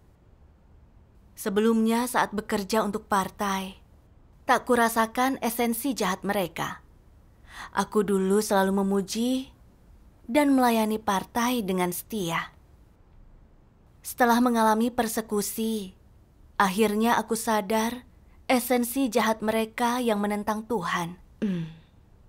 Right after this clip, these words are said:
Speaker 1: Aku jadi membenci, juga bersumpah meninggalkan mereka.
Speaker 2: Hmm.
Speaker 1: Aku melihat kasih Tuhan. Firman Tuhan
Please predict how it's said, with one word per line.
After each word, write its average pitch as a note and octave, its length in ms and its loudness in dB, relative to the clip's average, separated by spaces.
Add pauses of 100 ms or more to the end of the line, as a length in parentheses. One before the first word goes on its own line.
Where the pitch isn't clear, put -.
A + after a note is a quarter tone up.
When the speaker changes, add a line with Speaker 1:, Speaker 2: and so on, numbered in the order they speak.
(440)
Speaker 1:
Aku G#3 240 -2
jadi G#3 320 4
membenci, G#3 880 0
juga A3+ 240 0
bersumpah A3 800 -4 (400)
meninggalkan A#3 720 2
mereka. G3 720 -4 (240)
Speaker 2:
Hmm. F3 320 -6 (1600)
Speaker 1:
Aku G#3+ 240 -2
melihat G3 560 0
kasih G#3 320 -4
Tuhan. F3 560 -6 (640)
Firman A3+ 400 2
Tuhan A#3+ 560 -2